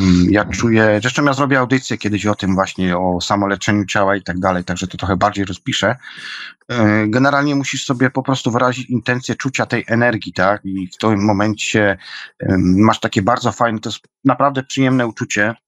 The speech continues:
e, gromadzenia, kumulacji tej energii. Em, pamiętam w którejś audycji też chyba Basia z Tomkiem, e, Grubą, właśnie chyba u was, tak?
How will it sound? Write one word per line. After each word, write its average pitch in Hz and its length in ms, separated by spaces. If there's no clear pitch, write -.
e, 104 260
gromadzenia, 117 800
kumulacji 117 520
tej 113 180
energii. 104 640
Em, 101 240
pamiętam 123 400
w - 40
którejś 120 380
audycji 113 400
też - 200
chyba 107 220
Basia 107 480
z - 120
Tomkiem, 107 540
e, 92 420
Grubą, 101 680
właśnie 98 320
chyba 95 240
u 104 160
was, 98 220
tak? 123 200